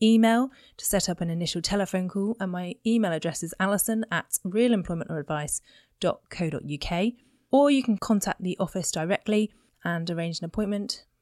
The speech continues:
My office number is oh one nine eight three eight nine seven double oh three.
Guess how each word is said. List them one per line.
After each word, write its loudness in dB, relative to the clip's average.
My -6
office 0
number 2
is -2
oh 8
one 6
nine 2
eight -4
three 2
eight 4
nine 0
seven -2
double 0
oh -2
three. -10